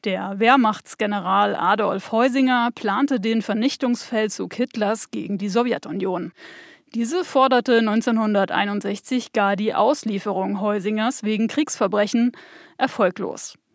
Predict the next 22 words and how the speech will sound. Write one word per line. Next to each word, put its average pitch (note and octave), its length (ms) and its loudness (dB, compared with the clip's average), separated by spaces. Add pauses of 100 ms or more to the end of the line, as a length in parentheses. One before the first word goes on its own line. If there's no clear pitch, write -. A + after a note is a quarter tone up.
(280)
Nicht - 160 -4
zuletzt, - 420 -4
weil F#3+ 140 2
er G3 160 0
seit G3 280 -2
neunzehnhundertsiebenundfünfzig G#3 1600 0
der G#3+ 200 2
erste G3 340 -2
Generalinspekteur A3+ 960 2
der C4 120 2
Bundeswehr G3 540 -2
war. D#3+ 220 -10 (600)
Einer B3+ 300 6
der A3+ 100 4
stolzen - 440 2
Empfänger A3+ 520 2
des A#3+ 280 -2
Heusinger A3+ 440 2
Preises A3 600 -4
war G3+ 260 0
Ralf G#3+ 260 -2
Kuchler, C4+ 560 2